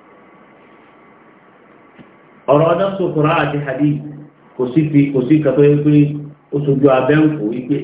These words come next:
ẹni àwọn kan báyìí ni wọ́n kọ́ ṣáájú. Ṣùgbọ́n hadith wà lórí pé àwọn ìran kan ń bẹ tí wọ́n kọ́ ṣáájú. Ìyẹn pé àwọn tí ìròyìn kan bá ń bẹ lára wọn.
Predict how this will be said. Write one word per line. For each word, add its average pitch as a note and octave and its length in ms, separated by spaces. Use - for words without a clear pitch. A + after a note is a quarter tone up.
ẹni B2 280
àwọn B2 420
kan B2+ 180
báyìí D3 260
ni A#2 120
wọ́n C3+ 200
kọ́ G#2 240
ṣáájú. A2+ 380
Ṣùgbọ́n D#3 440
hadith C#3+ 440
wà D#3+ 200
lórí C#3+ 260
pé D#3 160
àwọn C3 300
ìran C3+ 260
kan C3+ 160
ń C#3 100
bẹ C3 120
tí D3 120
wọ́n C#3 220
kọ́ G2+ 220
ṣáájú. G#2+ 360
Ìyẹn A#2+ 200
pé - 60
àwọn - 200
tí D#3+ 100
ìròyìn D#3 240
kan A#2 120
bá C3 100
ń B2 60
bẹ G#2+ 120
lára A#2+ 240
wọn. G#2 180